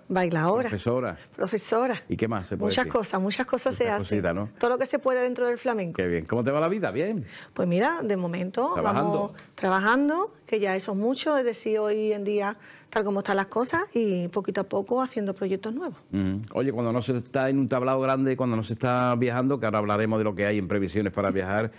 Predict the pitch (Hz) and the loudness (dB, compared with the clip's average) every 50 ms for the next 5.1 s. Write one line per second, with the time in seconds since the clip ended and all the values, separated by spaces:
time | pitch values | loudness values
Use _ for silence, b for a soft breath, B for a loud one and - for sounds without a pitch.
0 | B B 95 101 98 95 113 120 113 110 131 135 120 120 113 104 117 123 123 127 | B B -2 0 0 2 0 0 0 0 0 0 0 0 0 0 0 0 0 0
1 | 113 113 110 107 - 101 107 104 92 - 73 - - - - - B B B B | 0 0 -2 -2 0 0 0 0 -2 -2 -6 -8 -8 -10 -20 -20 B B B B
2 | B B B B - - 208 190 185 185 180 175 175 180 185 190 196 214 208 214 | B B B B -2 0 0 0 0 0 -2 0 0 0 0 2 0 0 0 0
3 | 220 233 254 254 - - 208 196 190 185 - - 208 208 226 - 233 220 - 214 | 0 0 -2 -2 -2 0 0 0 0 0 0 0 0 0 0 0 -4 -4 -4 -4
4 | 208 220 226 240 247 247 262 262 - 214 - 185 185 180 185 185 185 - 226 233 | -2 -2 0 0 0 0 0 -2 -2 -4 -4 -2 0 0 0 0 -2 -2 0 0
5 | 247 269 | 0 0